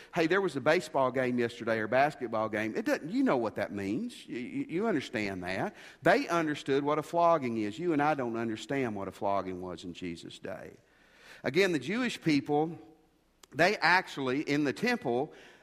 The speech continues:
their soldiers, their guards could flog you. Wouldn't that be powerful if here at First Baptist we could, you know, "Okay, Norman, you're a little behind on your tithe. Come down here. We're gonna have to flog you in front of everybody." You know what? Offerings go out of the roof the next three <laughs> weeks, don't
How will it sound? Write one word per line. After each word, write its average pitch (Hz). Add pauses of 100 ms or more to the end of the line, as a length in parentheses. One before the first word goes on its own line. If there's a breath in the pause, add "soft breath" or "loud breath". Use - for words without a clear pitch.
their 165
soldiers, 156
their 175
guards 160
could 190
flog 226
you. 120
Wouldn't 277
that 269
be 196
powerful 190 (180 loud breath)
if -
here 220
at -
First 196
Baptist 175
we 165
could, 160 (340 loud breath)
you 156
know, 156
"Okay, 165
Norman, 180
you're 156
a 143
little 180
behind 175
on 160
your 143
tithe. 143
Come 170
down 156
here. 135
We're 131
gonna 143
have 139
to 143
flog 151
you 127
in 123
front 147
of 117
everybody." 110
You 196
know 190
what? 185
Offerings 160
go 135
out 147
of 156
the 160
roof 139
the 123
next 113
three 120
<laughs> 117
weeks, 117
don't 110